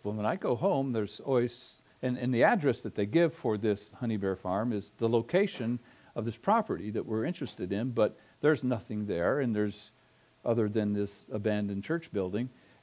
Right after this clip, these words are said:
And so th-, they're using an address that is not, they're not located there. And, but I said, "Well, I,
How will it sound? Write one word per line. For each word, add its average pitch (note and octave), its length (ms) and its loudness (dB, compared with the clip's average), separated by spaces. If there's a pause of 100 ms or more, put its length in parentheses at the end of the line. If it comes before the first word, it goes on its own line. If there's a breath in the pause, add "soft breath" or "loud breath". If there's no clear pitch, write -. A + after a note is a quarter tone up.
(120)
And A2+ 480 2 (520 soft breath)
so B2+ 280 4
th-, A#2 280 -4
they're B2+ 140 0
using E3+ 400 4
an A#2+ 80 0
address A#2+ 680 2 (540)
that A2+ 220 2 (1300)
is A#2+ 160 -4
not, A#2+ 300 2 (160)
they're A#2 220 -4
not A2+ 200 0
located B2+ 500 2
there. - 240 -8 (580)
And, A2 340 -4 (200)
but A2 180 0 (920 soft breath)
I A2+ 100 -2
said, G#2+ 200 -2
"Well, C3+ 240 2
I, E3 200 -2